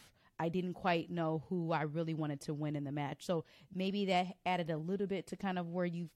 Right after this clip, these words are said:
feel like it kinda was flat. Um, but again, I'm not watching N X T every week, so I can't even speak on that part of it. Um, but I, I did say it, watching that match, I didn't know who I was really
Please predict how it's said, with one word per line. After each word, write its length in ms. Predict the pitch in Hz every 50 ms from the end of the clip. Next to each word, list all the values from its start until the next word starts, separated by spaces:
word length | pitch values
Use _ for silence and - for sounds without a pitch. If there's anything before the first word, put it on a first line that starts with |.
| _ -
feel 120 | 190 185
like 180 | 180 175 - -
it 80 | -
kinda 200 | - 185 180 175
was 140 | 165 156 -
flat. 420 | - - 185 185 185 185 175 - - _ - - - - - - _ -
Um, 100 | - 196 202
but 80 | 226
again, 220 | 226 226 254 240 185 -
I'm 160 | 175 202 202
not 160 | 208 196 -
watching 280 | 165 185 190 - - 175
N 140 | 190 190
X 140 | 180 170 - -
T 120 | 196 175
every 140 | 165 151 165
week, 200 | 151 160 151 - -
so 100 | - 165
I 160 | 139 143 170
can't 280 | 175 - - 190 170 170
even 160 | 160 156 156
speak 260 | - - 165 151 - 147
on 140 | 139 143
that 200 | 160 165 170 165
part 200 | - 185 185 180 175
of 120 | 185 180
it. 160 | 180 185 - - _ _ - _ _ _ _
Um, 120 | - 165 156
but 100 | 175 170
I, 140 | 165 170 156 - -
I 120 | - 160
did 180 | 151 170 160 -
say 240 | - 185 160 151
it, 100 | 151 -
watching 320 | 139 151 151 151 - - 156
that 140 | 160 143 139
match, 240 | 147 143 139 143 -
I 60 | 156
didn't 140 | 156 156 165
know 140 | 156 147 151
who 160 | 151 160 151
I 60 | 143
was 140 | 139 143 135
really 220 | 147 147 139 135